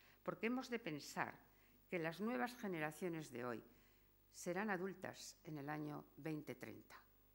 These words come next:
Ese ha de ser nuestro horizonte de proyección para saber tomar las justas decisiones ahora. La importancia crucial que atribuimos al conocimiento, como he venido señalando a lo largo de mi exposición, se apoya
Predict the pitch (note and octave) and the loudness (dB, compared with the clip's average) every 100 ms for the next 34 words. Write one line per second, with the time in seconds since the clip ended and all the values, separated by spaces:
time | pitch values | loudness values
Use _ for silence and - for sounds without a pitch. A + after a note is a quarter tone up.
0 | - - A3 G#3 D#3 C#3+ - G3 F3+ E3+ | -6 -2 -2 0 0 -2 0 0 2 -2
1 | E3+ D#3 C#3 C#3 - G3+ D#3 B2+ C3+ A3 | -2 -4 -2 -4 -4 -4 -4 -6 -6 -4
2 | A3+ D3+ - - F3 E3+ - - - - | -4 -6 -6 0 2 2 -4 -20 -20 -6
3 | D#3 D#3 - D#3 F#3 - D3 D3 D3+ - | -4 -4 -2 2 2 2 -2 0 -2 -6
4 | - - C#3 - D3+ - D3 C3+ B2+ B2 | -20 -10 -8 -6 -8 -6 -6 -6 -8 -8
5 | - C3 G#2+ A2 - - - - - - | -8 -8 -8 -10 -12 -14 -16 -20 -20 -20
6 | - - - - - - - F3+ F3+ F#3 | -20 -20 -20 -20 -20 -10 -2 0 0 0
7 | A3 B3 A#3+ A3 - - - - - - | 0 0 -2 -4 -4 -6 -6 -6 -10 -20
8 | - - - - E3 D#3 D#3 G3 A3+ G3+ | -20 -20 -20 0 0 2 0 4 4 2
9 | F3+ C#3 C3+ C3+ D3+ D3 F#3 F3+ F3+ - | 0 0 -2 -2 -2 2 2 0 -6 -12
10 | - - - E3+ G#3+ A#3 G#3 F#3 F#3+ D#3 | -18 -8 0 2 4 4 2 0 0 0
11 | C#3+ D3 D3+ B2 B2+ B2+ C#3 C#3 A#2+ A2 | 2 4 4 2 0 2 0 0 -2 -2
12 | A2 A2 - A2 - A#2 F#3+ G3 G3+ - | -4 -6 -10 -10 -10 -8 -2 -2 -4 -12
13 | - - - - F#3 F3 A#3+ A#3+ B3 | -20 -20 -14 -4 0 4 4 6 4